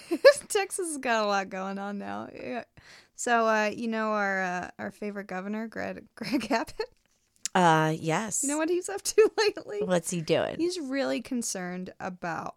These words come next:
Speaker 1: pornography in, in public school
Speaker 2: <laughs>
Speaker 1: libraries for some reason. Um, actually, there's been a string of Texas, uh, politicians trying to go after books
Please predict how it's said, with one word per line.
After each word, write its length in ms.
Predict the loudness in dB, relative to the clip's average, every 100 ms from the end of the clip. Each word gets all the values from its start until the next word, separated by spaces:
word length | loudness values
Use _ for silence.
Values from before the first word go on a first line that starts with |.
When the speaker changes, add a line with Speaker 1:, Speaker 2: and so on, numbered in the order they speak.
| -14
Speaker 1:
pornography 1080 | -10 -6 -6 -4 -2 -2 -4 -10 -10 -8 -6
in, 180 | -8 -10 -10
in 180 | -10 -6
public 440 | 0 0 -2 -12
school 680 | -16 -6 -2 0 0 -6 -8
Speaker 2:
<laughs> 60 | -2
Speaker 1:
libraries 800 | 4 6 4 2 0 2 6 6 6 6 4 2 -2 -8 _
for 160 | -8 -6
some 340 | -2 -2 -2
reason. 560 | -2 -4 -6 -8 -8 -10 -6
Um, 400 | 0 0 -2 -6 -8 -8 -10 -6
actually, 480 | 0 0 2 -2 0
there's 240 | 0 -2
been 180 | -4 -4
a 60 | -4
string 640 | -4 -4 -6 -4 -4 -8 -8
of 580 | -6 -6 -6 -10 -12 -16
Texas, 840 | -8 -8 -6 -8 -6 -6 -4 -6 -8 -10
uh, 220 | -8 -8
politicians 880 | -6 -6 -6 -8 -10 -10 -12 -12 -10
trying 380 | -10 -8 -6 -6
to 100 | -10
go 220 | -8 -8
after 720 | -6 -8 -8 -10 -14 -12 -12 -14 -20 -20 _ _ _
books 560 | 0 0 0 -6 -4